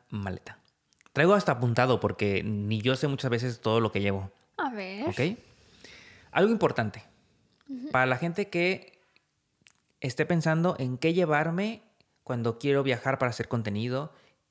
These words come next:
Speaker 1: ¿Qué me llevo cuando quiero hacer foto? ¿Qué me llevo cuando quiero hacer videos? Lo primero que debes de pensar es, ¿qué tipo de, a qué tipo de destino vas?
Speaker 2: Sí.
Speaker 1: ¿Qué necesitas en tu
Speaker 2: Sí.
Speaker 1: tipo de destino al que vas?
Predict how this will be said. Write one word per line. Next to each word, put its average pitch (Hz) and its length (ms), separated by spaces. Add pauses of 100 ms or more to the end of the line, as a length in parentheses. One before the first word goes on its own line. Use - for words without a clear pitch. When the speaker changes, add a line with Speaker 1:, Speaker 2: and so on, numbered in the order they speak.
(120)
Speaker 1:
¿Qué 170 140
me 180 120
llevo 156 400
cuando 117 220
quiero 127 120
hacer 113 180
foto? 131 500
¿Qué 135 80
me 127 80
llevo 123 160
cuando 113 220
quiero 110 160
hacer 107 160
videos? 107 500 (840)
Lo 135 160
primero 175 440 (680)
que 147 100
debes 135 380
de 123 100
pensar 135 680
es, 147 320 (1800)
¿qué 190 140
tipo 190 400
de, 170 140
a 135 120
qué 196 80
tipo 190 220
de 156 80
destino 127 400
vas? - 360 (340)
Speaker 2:
Sí. 233 200
Speaker 1:
¿Qué 175 140
necesitas 165 960 (240)
en 117 160
tu 117 100
Speaker 2:
Sí. - 160
Speaker 1:
tipo 127 140
de 117 100
destino 104 320
al 98 80
que - 80
vas? 95 300